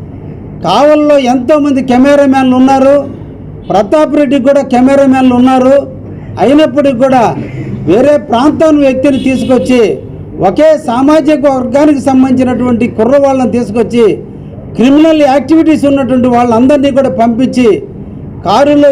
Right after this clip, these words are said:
ఇంకొక ఐదు మందిని తోడు పంపించి, ఈ రోజున రౌడీల చేత నా క్వారీకి కత్తులతో, ఈ రోజు నా క్వారీ మీదకి డ్రోన్ కెమెరా పేరుతో కత్తులతో రావాల్సినటువంటి అవసరం ఏముందని ఈ సందర్భంగా అడుగుతున్నా.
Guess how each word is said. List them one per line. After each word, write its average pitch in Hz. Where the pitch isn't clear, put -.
ఇంకొక 247
ఐదు 262
మందిని 277
తోడు 269
పంపించి, 247
ఈ 226
రోజున 269
రౌడీల 262
చేత 247
నా 208
క్వారీకి 269
కత్తులతో, 277
ఈ -
రోజు 269
నా 233
క్వారీ 247
మీదకి 240
డ్రోన్ 277
కెమెరా 262
పేరుతో 277
కత్తులతో 311
రావాల్సినటువంటి 269
అవసరం 247
ఏముందని 233
ఈ -
సందర్భంగా 220
అడుగుతున్నా. 196